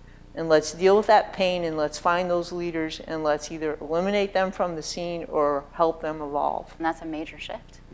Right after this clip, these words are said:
Speaker 1: That's a major
Speaker 2: I,
Speaker 1: shift.
Speaker 2: I love your message as well, that despite the failures or the scandals that get the attention for a few minutes, instead of just responding to that, you're doubling down on the mission and the core values of the organization, whether it's your company or whether it's the, the military,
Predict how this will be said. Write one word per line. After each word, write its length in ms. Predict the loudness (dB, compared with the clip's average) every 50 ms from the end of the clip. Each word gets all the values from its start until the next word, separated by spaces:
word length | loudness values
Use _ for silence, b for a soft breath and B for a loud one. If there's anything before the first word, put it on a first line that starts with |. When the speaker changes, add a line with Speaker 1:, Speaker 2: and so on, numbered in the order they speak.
| -4
Speaker 1:
That's 220 | -4 -4 -2 -2 -6
a 40 |
major 340 | -4 -4 -4 -4 -6 -8 -4 -2
Speaker 2:
I, 140 | -2 -2
Speaker 1:
shift. 100 | -2 -4 -10 -10 -8
Speaker 2:
I 60 | -8
love 260 | -2 2 4 4 4 4
your 80 | 2
message 340 | 2 2 0 0 -4 -6 -6
as 160 | -8 -10 0
well, 360 | 4 6 6 8 6 6 4
that 440 | 2 4 6 6 6 6 4 0 -4
despite 760 | -6 -6 -6 0 2 4 4 6 6 6 4 4 2 -6 -16 -20 -18 -12
the 140 | -4 -2 -2
failures 640 | 0 4 6 6 8 8 6 6 6 4 4 2 2 2
or 400 | 4 6 8 8 8 8 8 6
the 100 | 6 4
scandals 640 | 2 2 2 4 6 6 6 6 6 4 4 4 2
that 140 | 0 2 4
get 160 | 4 2 4
the 100 | 2 0
attention 460 | 0 0 0 0 0 0 0 -2 0 0
for 180 | 2 4 4
a 40 | 2
few 180 | 0 -2 -4 -2
minutes, 480 | 0 0 2 2 0 0 -2 -8 -16 B B B B B B B
instead 300 | -4 -4 2 4 6 6
of 160 | 6 2 0
just 360 | 4 4 4 4 4 0 -4 -4
responding 480 | -4 0 2 2 2 4 2 0 0
to 80 | 4 6
that, 220 | 6 6 6 6
you're 100 | 2 2
doubling 380 | 4 4 4 4 4 0 0 4
down 260 | 4 4 6 6 4
on 80 | 2 2
the 80 | 2
mission 340 | 2 2 2 2 0 0 0
and 100 | 0 0
the 60 | -2
core 280 | 0 4 4 4 4 6
values 440 | 6 6 6 6 6 4 2 0 -2
of 60 | -2
the 80 | 0
organization, 720 | 0 0 0 0 -4 -6 -4 0 0 0 0 -2 -4 -2 -2
whether 200 | -2 0 0 -2
it's 140 | -2 -4 -8
your 80 | -10
company 480 | -8 -2 0 0 0 0 -4 -4 -2 -2
or 120 | -2 0
whether 260 | 0 0 0 0 0
it's 240 | 0 -2 -6 -10 -10
the, 200 | -8 -8 -8 -8 -10
the 80 | -8 -4
military, 640 | -2 0 0 -2 -2 0 0 0 2 0 -2 -4